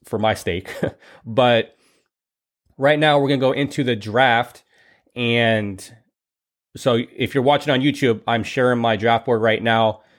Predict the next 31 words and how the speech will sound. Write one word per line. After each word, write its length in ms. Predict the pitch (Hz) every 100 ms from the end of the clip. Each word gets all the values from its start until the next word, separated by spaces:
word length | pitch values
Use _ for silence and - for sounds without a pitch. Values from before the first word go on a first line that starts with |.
| _ -
As 140 | 110
you 80 | 120
can 60 |
see, 300 | 117 - 120
it's 220 | 113 117 120
a 140 | 107
sixteen 460 | - 127 - 123 110
team 240 | 123 113
standard 360 | - 117 107 98
format. 640 | - 139 135 135 131 - _ _ -
Um, 160 | 107 110
I 100 | 131
have 200 | 135 117
the 120 | -
eighth 220 | 127 -
pick, 300 | 143 135 127
which 340 | 120 117 113 -
I 360 | 117 123 131 - _ -
actually 340 | 120 120 139
don't 200 | 110 123
mind 240 | 117 120 117
having 200 | 131 117
the 60 |
eighth 180 | 117 -
pick. 200 | 131 120
I 100 | 113
think 380 | 110 127 110 - _
that 240 | 135 131 123
is 160 | 117
beneficial 580 | 95 123 113 135 120 117
for, 640 | 101 - 131 123 117 107